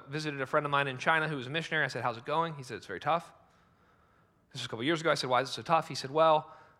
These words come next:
the Chinese people ask the Bible very different questions than we do." He said, "They've been asking a lot of questions about ancestry worship, and we don't have the answers."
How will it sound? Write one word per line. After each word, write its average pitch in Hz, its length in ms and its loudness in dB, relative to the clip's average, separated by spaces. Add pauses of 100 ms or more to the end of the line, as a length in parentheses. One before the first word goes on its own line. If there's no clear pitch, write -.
(880)
the 135 80 -10
Chinese 190 360 0
people 135 240 -4
ask 131 180 0
the 143 80 -8
Bible 117 280 -2
very 107 180 -4
different 98 240 -12
questions 92 320 -12
than 95 100 -14
we 78 80 -14
do." - 120 -16 (1500)
He 156 120 -4
said, 147 180 -2
"They've 151 140 2
been 156 100 0
asking 147 300 0
a 131 60 -2
lot 127 200 4
of 135 60 -4
questions 127 360 -4
about 117 160 -2
ancestry 117 460 -8
worship, 98 300 -10
and 80 80 -16
we 101 80 -12
don't 98 100 -12
have 98 120 -10
the 80 100 -14
answers." - 380 -16